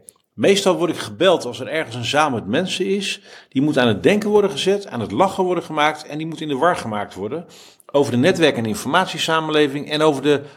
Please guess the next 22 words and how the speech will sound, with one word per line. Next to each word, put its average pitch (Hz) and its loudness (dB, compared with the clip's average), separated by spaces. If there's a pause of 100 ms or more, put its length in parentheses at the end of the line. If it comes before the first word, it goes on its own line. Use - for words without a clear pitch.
(280)
toekomst 165 -2
van 123 -6
technologie 147 2
op 139 -10
je 131 -2
werk. 165 2 (180)
Is 151 0
dat 165 2
hier 185 2
ook 139 4
aan 107 4
de 104 0
hand? 85 -6 (840)
Dan 117 -4
is 120 2
het - -2
even 95 -4
stil. - 0 (340)
"Eh, 101 -16 (340)
ja." 131 -2 (500)
Is - -20
mooi. 117 2